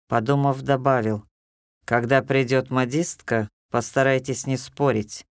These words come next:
Она уже получила ценные указания от меня и будет им следовать.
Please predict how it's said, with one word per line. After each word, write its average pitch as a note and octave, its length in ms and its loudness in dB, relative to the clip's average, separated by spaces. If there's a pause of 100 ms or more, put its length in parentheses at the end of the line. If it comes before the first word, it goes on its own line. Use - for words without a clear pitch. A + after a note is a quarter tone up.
(320)
Она B2 320 0
уже C3 240 0
получила C#3 640 0
ценные A#2 500 0
указания A2+ 680 0
от A2 160 -6
меня B2+ 360 -2
и - 180 -6
будет C3 440 -4
им B2+ 140 -4
следовать. A#2 800 -4